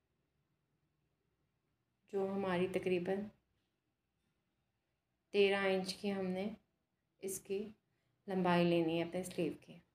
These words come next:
ये हमारी स्लीव की लंबाई है। इसके आगे जो हम लगाएंगे वो फ्रिल लगाएंगे। और हमने जो स्लीव की चौड़ाई लेनी है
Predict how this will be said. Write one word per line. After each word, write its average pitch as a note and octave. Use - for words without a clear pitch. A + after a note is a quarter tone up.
ये F#3+
हमारी F#3+
स्लीव F3+
की F#3+
लंबाई F3
है। -
इसके F3+
आगे F3+
जो F#3+
हम F#3
लगाएंगे F3
वो F#3
फ्रिल F3+
लगाएंगे। E3
और F#3+
हमने G3
जो G3+
स्लीव G3+
की G#3
चौड़ाई F#3
लेनी G3
है G#3